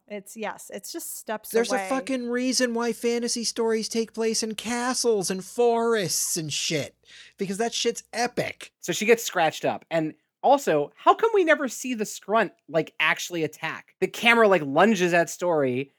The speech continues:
Speaker 3: and then it just cuts to her on the floor, and she's got some, like, scratches on her legs, and she's like, "It attacked me." And I'm like, "Where's that fucking scene? Did you forget to shoot it?"
Speaker 2: So anyway, the scrunt attacks, and so now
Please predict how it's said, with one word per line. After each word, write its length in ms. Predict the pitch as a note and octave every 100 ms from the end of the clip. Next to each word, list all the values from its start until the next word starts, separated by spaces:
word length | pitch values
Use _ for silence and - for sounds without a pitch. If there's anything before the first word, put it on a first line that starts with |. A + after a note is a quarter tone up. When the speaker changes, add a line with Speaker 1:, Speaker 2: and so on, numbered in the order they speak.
| _ _ -
Speaker 3:
and 100 | F#3
then 80 | A3+
it 40 |
just 180 | G#3+ -
cuts 220 | A#3+ A3+
to 80 | G#3
her 160 | G3 G3+
on 100 | G3
the 80 | E3+
floor, 380 | - F3+ F#3+
and 80 | D#3
she's 100 | D#3
got 180 | E3 E3
some, 120 | F3
like, 100 | D#3+
scratches 460 | D3+ - E3+ F3+ D#3+
on 100 | D3+
her 80 | C#3+
legs, 280 | C#3 C3 B2+
and 60 | B2+
she's 140 | D#3
like, 100 | F#3+
"It 80 | C4
attacked 460 | C4+ - C4+ A#3+
me." 100 | F#3+
And 80 | F3
I'm 80 | F3
like, 220 | G3+ G3+ _
"Where's 380 | F#3 F3+ D4 E4
that 200 | D4+ A3
fucking 380 | - B3 B3 A3
scene? 480 | - B3 F4+ G#3 B2+
Did 160 | E3
you 80 | C4
forget 240 | A#3 A#3+ A3+
to 80 |
shoot 400 | G#3 - - G#3+ D#4+
it?" 260 | A#4 - -
Speaker 2:
So 180 | - E3+
anyway, 480 | D#3+ C#3+ B2+ B2
the 100 | A2 B2+
scrunt 320 | - F#3 F3+
attacks, 680 | D3 D3+ C3+ C3+ B2 - -
and 260 | - A#2
so 200 | - B2+
now 580 | A#2+ B2 C3+ C#3 C#3 C3+